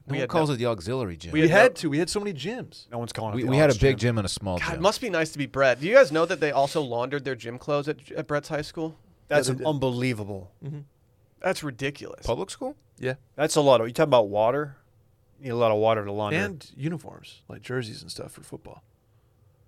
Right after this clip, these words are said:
Speaker 3: It was fun.
Speaker 2: I can't imagine taking my soccer jersey out and not having it smell like the game before.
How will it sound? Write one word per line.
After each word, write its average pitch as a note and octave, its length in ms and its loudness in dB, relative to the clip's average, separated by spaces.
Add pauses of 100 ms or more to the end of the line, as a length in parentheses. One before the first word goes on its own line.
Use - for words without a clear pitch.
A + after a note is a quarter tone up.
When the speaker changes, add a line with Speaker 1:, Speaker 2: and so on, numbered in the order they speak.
(140)
Speaker 3:
It - 40 -12
was D#3 80 -12
fun. C3 240 -10 (500)
Speaker 2:
I C#3+ 80 -14
can't G3 200 -8
imagine D3 380 -4
taking C3+ 260 -12
my A#2 100 -6
soccer B2+ 400 -4
jersey A2+ 320 -10
out A2+ 100 -4
and A2+ 80 -12
not A#2 160 -8
having A#2 200 -10
it A2+ 80 -16
smell A#2 240 -12
like A#2 120 -12
the A#2+ 80 -18
game A2 200 -14
before. - 360 -14